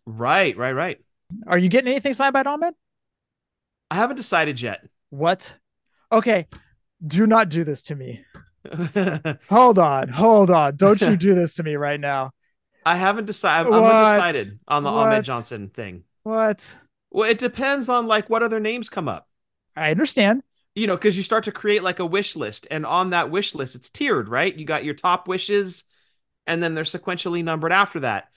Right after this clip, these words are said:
Speaker 1: And right now, I'm thinking of pulling a Jeff and pulling my Demolition Classic Superstars that are signed in Sharpie off of the wall and having them re-signed in paint pen.
Speaker 2: Oh.
Speaker 1: Here's the kicker with that.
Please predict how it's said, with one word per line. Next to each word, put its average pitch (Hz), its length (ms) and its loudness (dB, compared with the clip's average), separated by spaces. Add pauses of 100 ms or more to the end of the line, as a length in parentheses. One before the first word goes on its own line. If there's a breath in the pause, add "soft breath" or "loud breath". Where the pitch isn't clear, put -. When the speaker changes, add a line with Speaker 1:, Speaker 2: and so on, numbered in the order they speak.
(380)
Speaker 1:
And 160 400 0
right 170 280 0
now, 196 320 2
I'm 170 100 -2
thinking 180 300 -6
of 156 100 -10
pulling 175 320 -6
a 135 40 -6
Jeff 127 520 -2 (880)
and 143 140 -8
pulling 175 260 -6
my 160 120 -2
Demolition 156 500 -6
Classic 143 300 -6
Superstars 151 560 -6
that 135 120 -4
are 123 140 -2
signed 147 500 -6
in 123 260 -8
Sharpie 127 680 -6 (380)
off 139 200 -2
of 127 140 -6
the 131 100 -6
wall 110 460 -6 (320)
and 147 160 -2
having 151 300 -2
them 135 180 -6
re-signed 143 480 -6
in 123 100 -8
paint 190 280 -6
pen. 82 320 -14 (300)
Speaker 2:
Oh. 135 1000 -4 (260)
Speaker 1:
Here's 190 220 -2
the 165 80 -10
kicker 247 280 -4
with 170 200 -2
that. 117 280 -2